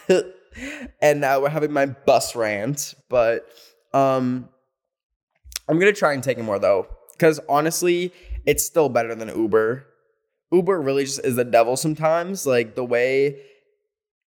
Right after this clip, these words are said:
you can wanna go fifteen minutes and it'll cost you a hundred dollars. It is, ugh, it's actually insane, and I'm really sick of it. So I'm gonna try, like, if I know, like, so, like, I have a bunch of friends that, like, live right by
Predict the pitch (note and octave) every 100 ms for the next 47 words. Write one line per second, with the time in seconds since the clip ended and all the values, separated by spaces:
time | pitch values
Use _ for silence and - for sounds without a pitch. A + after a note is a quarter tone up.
0 | _ - D3+ D3+ E3+ D3 C3+ A#2 B2 B2+
1 | B2 B2 B2 A#2+ - C3+ - C3 A#2 B2
2 | A#2+ B2+ A#2+ A2+ G#2+ A2+ - A2+ A2 A2
3 | G2+ F2 D#2 C#2 - - E3+ G3 D3+ -
4 | - _ _ - D#4+ E4 D#4 C#4 B3 F#3
5 | C#3+ - _ _ _ _ - F3 F3 D#3+
6 | C3+ A#2+ - A2 A2 A2+ G#2 G#2 A2+ A2
7 | G#2+ A2+ A2+ - F#2+ F#2+ F2+ C#2+ A#2+ G#2
8 | C3+ D#3 F#3 F#3+ - C#3+ C#3 C#3 C#3 B2
9 | C3 - - - F3+ B3 A#3+ D3 C#3+ D3
10 | D#3 - - _ _ - E3+ - - F#3+
11 | - - E3 F3 E3+ F3 - C3+ C3+ C#3
12 | A#2+ B2 G#2+ A2 A2 A#2 A#2